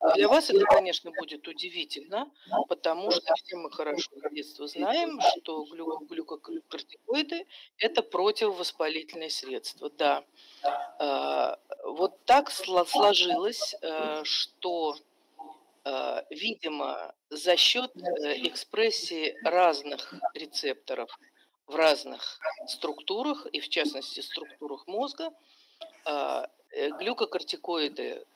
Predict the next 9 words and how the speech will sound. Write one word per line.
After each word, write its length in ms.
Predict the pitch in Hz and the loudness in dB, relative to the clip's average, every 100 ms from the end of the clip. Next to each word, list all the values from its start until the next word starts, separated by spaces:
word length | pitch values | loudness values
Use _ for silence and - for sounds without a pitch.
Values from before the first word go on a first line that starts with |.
| _ | _
которые 540 | - 156 180 156 135 131 | -2 -2 0 0 0 -2
обладают 580 | 139 147 147 147 135 | -2 -2 -2 -2 -4
противовоспалительным 1080 | - 143 135 127 131 - 131 127 123 135 127 | -6 -8 -6 -8 -8 -4 -4 -4 -10 -10 -10
эффектом, 520 | 139 233 285 269 240 - | -2 0 0 -2 -6 -8
в 120 | 202 | -2
определённых 720 | - 190 175 196 233 339 330 | -2 0 0 2 2 2 2
ситуациях, 720 | - - - 185 147 - 165 196 _ - - | -2 -6 0 2 2 -2 -10 -12 _ -20 -18
в 60 | |
патологических, 920 | - - 165 156 151 208 - - 330 | -14 -8 -2 -2 -4 -2 0 0 -6